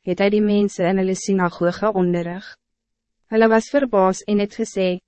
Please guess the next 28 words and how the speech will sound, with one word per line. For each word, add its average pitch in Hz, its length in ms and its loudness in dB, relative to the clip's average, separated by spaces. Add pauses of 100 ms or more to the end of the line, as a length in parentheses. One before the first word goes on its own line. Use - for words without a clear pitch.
(240)
"Waar 196 160 2
kry 247 240 2
hy 190 160 4
hierdie 220 320 4
wysheid 196 520 0
en 202 140 -2
wonderwerke 180 720 -2
vandaan? 180 640 -4 (720)
Is 240 160 -2
hy 214 140 2
dan 214 180 2
nie 269 140 4
maar 214 240 2
net 208 240 2
die 220 120 -4
timmerman 190 540 -2
se 202 140 -10
seun 185 360 0
nie? 180 220 -6 (360)
En 233 120 2
is 226 140 -2
Maria 220 440 0
nie 269 160 0
sy 262 140 -2
ma 180 280 2
en 214 140 0
Jakobus, 185 680 -2 (160)
Josef, 190 640 -2